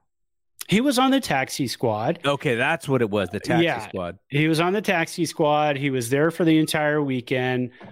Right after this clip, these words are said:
Speaker 1: I, I mean, I wish we had eighteen pitchers on the taxi squad for this
Speaker 2: <laughs>
Speaker 1: weekend, but, uh, but Ramos was there, and then he was, you know, shipped back off to, uh, triple A, uh, to Sacramento today. So, yeah.
Speaker 2: All right,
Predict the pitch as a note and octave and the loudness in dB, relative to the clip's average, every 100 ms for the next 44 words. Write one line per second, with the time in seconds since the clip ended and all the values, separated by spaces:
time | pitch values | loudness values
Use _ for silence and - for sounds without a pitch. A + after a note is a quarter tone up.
0 | - - - - _ - - - E3+ D#3 | -20 -20 -20 -20 _ -6 -4 -2 -2 0
1 | D3+ C#3 C#3+ D3 D#3+ E3+ C#3+ C3 - C#3+ | 0 0 0 0 0 0 0 0 -6 -6
2 | C#3+ - - D#3 B2 - D#3 - D3+ A#2 | -6 -4 0 0 0 -2 -4 -2 -4 -2
3 | A#2 A2+ - G#2 - C3 C#3 A#2+ B2+ A#2 | -2 -2 -4 -6 -8 -2 0 2 0 0
4 | A2 A2+ A#2+ D3+ B2+ E3 - F3 C#3 D3+ | -2 0 2 2 2 0 0 -4 -2 -2
5 | C3+ C#3+ - - - - D3 C#3+ D#3 D3+ | -4 -6 -12 -14 -12 -2 0 2 0 0
6 | D#3 D#3+ D3+ C#3+ C3 D3+ E3+ F3 E3 D#3+ | 2 2 0 0 2 2 2 2 2 2
7 | C#3+ - - D3+ D3 C3 C3+ A#2 B2 G#2+ | 0 -6 -4 0 2 2 -2 -6 -10 -4
8 | F3 D#3+ - D3 B2 B2+ B2 - - B2 | -2 -2 -2 -2 -2 0 -2 -2 -4 -2
9 | A#2 A2+ A2 - - B2+ A#2 A2+ A2+ A2 | 0 -2 -4 -6 -6 -4 -4 -4 -4 -4
10 | G#2 _ - _ _ G#2 G#2 G2+ G2+ A#2 | -6 _ -20 _ _ -6 -4 -4 -4 -2
11 | B2+ G#2+ - G#2 G2+ F2+ - G#2 F2 D#2+ | -2 -4 -8 -8 -6 -8 -6 -8 -8 -14
12 | - - F#2+ D#2 _ - - G1+ - - | -6 -6 -6 -14 _ -16 -14 -14 -16 -16
13 | - - - - F#3 | -14 -14 -12 0 2